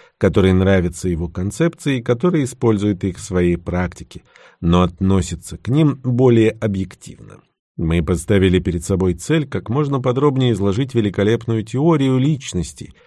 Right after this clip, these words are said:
Эрика Берна, а также ввести слушателя в удивительно тонкий мир его чувств.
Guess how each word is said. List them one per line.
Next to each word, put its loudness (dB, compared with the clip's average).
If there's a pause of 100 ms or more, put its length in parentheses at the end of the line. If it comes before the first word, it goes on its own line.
(140)
Эрика 0
Берна, -2
а -16
также 2
ввести -2
слушателя -2 (320)
в -6
удивительно 4
тонкий 2
мир 2
его -4
чувств. -18